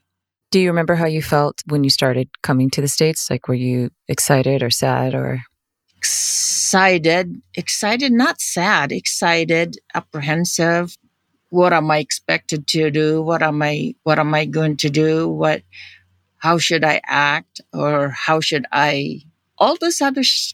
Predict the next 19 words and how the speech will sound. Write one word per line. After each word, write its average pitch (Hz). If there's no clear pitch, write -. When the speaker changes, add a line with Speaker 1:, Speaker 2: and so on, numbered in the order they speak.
Speaker 2:
all 240
those 208
things 190
that 170
you 170
would 156
think 254
of, 147
or 160
that 160
I 143
think 202
of 147
for 135
facing 175
something 151
that 143
I've 156
never 147